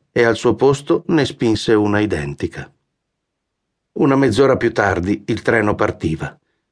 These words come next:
I due uomini presero posto nel medesimo scompartimento di terza classe, ma non si rivolsero la parola. A Leer il treno si svuotò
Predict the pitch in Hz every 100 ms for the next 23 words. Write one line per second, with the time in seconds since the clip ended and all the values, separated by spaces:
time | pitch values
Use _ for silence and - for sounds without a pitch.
0 | _ - 123 139 147 151 151 131 117 135
1 | 117 127 107 139 135 - 123 113 110 107
2 | 120 113 113 101 110 95 101 - 104 110
3 | 107 98 90 92 - 107 92 87 - 117
4 | 107 107 113 - 117 104 92 87 98 90
5 | 90 95 87 85 76 - _ _ _ _
6 | _ _ _ _ _ _ 117 123 143 151
7 | 147 147 - 123 113 131 135 131 120 123
8 | 104 113 110 90 85